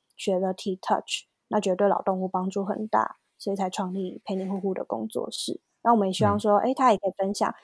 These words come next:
Speaker 1: 他在陪伴岛灰的经验，他的心情的变化，跟他怎么去面对这些失落，那再加上他的 T Touch 的手法，怎么样可以也一起帮助动物。所以算是，呃，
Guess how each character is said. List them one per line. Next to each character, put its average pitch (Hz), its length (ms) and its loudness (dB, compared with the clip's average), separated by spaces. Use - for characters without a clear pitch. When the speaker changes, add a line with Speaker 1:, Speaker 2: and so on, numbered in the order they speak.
Speaker 1:
他 214 100 0
在 220 100 8
陪 214 140 4
伴 202 220 4
岛 190 120 2
灰 202 160 2
的 190 140 2
经 196 380 -6
验， 208 260 2
他 202 140 -4
的 202 100 -2
心 214 320 0
情 - 380 -4
的 208 100 0
变 196 340 2
化， - 360 2
跟 214 440 4
他 226 100 2
怎 208 120 0
么 180 100 -2
去 196 300 4
面 214 220 4
对 202 120 2
这 202 100 0
些 202 140 2
失 196 300 -2
落， 202 320 4
那 196 120 0
再 202 100 0
加 202 140 2
上 208 140 0
他 190 140 -4
的 - 200 0
T 233 160 -4
Touch 233 340 -4
的 - 320 -4
手 214 220 2
法， - 360 0
怎 196 120 -2
么 190 120 -2
样 208 240 2
可 208 140 -4
以 190 80 -2
也 185 180 -8
一 240 80 2
起 226 140 0
帮 190 260 0
助 196 260 0
动 180 180 2
物。 - 280 -2
所 208 120 2
以 208 60 4
算 220 180 8
是， 214 320 8
呃， 196 420 4